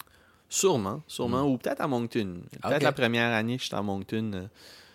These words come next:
Speaker 1: mais je l'avais jamais écouté depuis, ça faisait comme vingt ans ou vingt, je sais pas quand ça a sorti.
Speaker 2: Ah, plus que ça, on était
Speaker 1: Ouais, mais je, je l'ai quand même écouté, tu sais,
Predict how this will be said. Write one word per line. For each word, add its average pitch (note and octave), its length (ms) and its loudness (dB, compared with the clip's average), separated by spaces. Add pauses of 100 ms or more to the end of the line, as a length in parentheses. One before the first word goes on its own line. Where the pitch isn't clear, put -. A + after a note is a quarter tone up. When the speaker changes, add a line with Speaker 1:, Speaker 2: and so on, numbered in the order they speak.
(160)
Speaker 1:
mais G#2+ 80 2
je A2 80 4
l'avais A#2 160 10
jamais C3+ 200 6
écouté F#3+ 320 0
depuis, A#2 460 2
ça - 120 -8
faisait A2+ 180 -2
comme A#2+ 200 -4
vingt G2 480 -6
ans C3 220 -6
ou B2 240 -10
vingt, - 100 -12 (320)
je - 100 -18
sais - 40 -18
pas - 100 -12
quand - 160 -6
ça G2+ 100 -4
a - 60 -4
sorti. - 460 -8 (420)
Speaker 2:
Ah, G2 100 0
plus - 200 -6
que F2 100 -8
ça, G2+ 220 -4 (120)
on F#2+ 120 -6
était E2+ 520 -8
Speaker 1:
Ouais, A2 300 2 (220)
mais C3 140 8
je, B2+ 220 -2
je A#2 100 -2
l'ai A#2+ 80 -2
quand B2 80 2
même C#3 140 2
écouté, C#3 320 0
tu C3 200 0
sais, - 40 -6